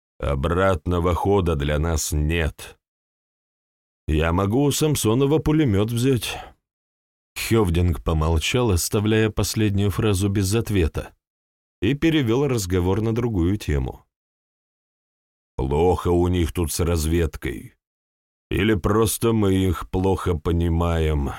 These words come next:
Знать бы, сколько придет, хоть примерно. А своих отправлять в разведку опасаюсь. Леса тут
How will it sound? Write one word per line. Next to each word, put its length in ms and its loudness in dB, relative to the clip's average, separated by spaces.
Знать 460 -2
бы, 220 0
сколько 460 0
придет, 720 0
хоть 300 -4
примерно. 840 -2
А 180 -4
своих 500 0
отправлять 600 -2
в 60 -4
разведку 600 0
опасаюсь. 1000 -2
Леса 540 0
тут 220 -2